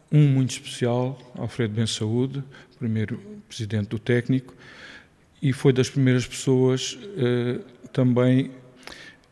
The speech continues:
eh, estar envolvido no primeiro Congresso de Arqueologia Internacional, eh, feito no nosso país. Portanto, já nessa altura, ele, eh, chefiou uma das visitas à Citânia de Briteiros, no Minho,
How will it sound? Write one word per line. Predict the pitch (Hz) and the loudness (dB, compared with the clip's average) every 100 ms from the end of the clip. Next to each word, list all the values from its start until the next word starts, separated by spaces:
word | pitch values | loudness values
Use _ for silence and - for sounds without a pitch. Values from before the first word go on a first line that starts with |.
| _ _ _ | _ _ _
eh, | 175 127 123 131 | -4 0 0 -2
estar | - 135 127 | 0 4 4
envolvido | 123 131 117 143 123 | 6 4 4 2 2
no | 123 | 0
primeiro | 123 123 123 120 | 2 0 0 0
Congresso | 120 113 117 - | -2 0 0 -2
de | 120 | -6
Arqueologia | - 127 113 123 117 | -4 -6 -2 0 0
Internacional, | 117 117 - 120 120 120 139 - - - | 0 -4 -2 -2 -2 -2 -4 -10 -12 -6
eh, | 135 127 | -4 -2
feito | 120 - 123 - 127 | -4 -2 -2 -2 -2
no | |
nosso | 117 110 - | 0 -2 -4
país. | - 101 101 - - - - - - - _ _ _ | -8 -8 -8 -14 -20 -20 -20 -20 -20 -20 _ _ _
Portanto, | - - 110 107 208 - 202 170 - 202 - | -14 -8 -8 -10 -16 -18 -18 -18 -18 -18 -16
já | 120 123 | -4 0
nessa | 120 120 - | 0 0 -2
altura, | 120 127 127 131 135 - - | -2 0 0 0 0 -8 -8
ele, | 123 113 104 - - - - _ - | -6 -6 -12 -18 -20 -20 -20 _ -10
eh, | 123 117 113 120 117 | -6 -4 -4 -4 -6
chefiou | 113 - 113 - 123 127 123 | -6 -6 -6 0 2 4 2
uma | - 120 107 | 0 0 2
das | 113 | 0
visitas | 104 - 123 127 131 120 | -2 0 -2 0 -2 -2
à | |
Citânia | 117 117 - 120 113 113 | -2 -4 -4 -2 -2 -4
de | 104 | -6
Briteiros, | 104 107 - 120 131 147 - - | -6 -6 -2 0 0 -4 -10 -8
no | 123 110 | -2 4
Minho, | 120 135 151 | 6 6 4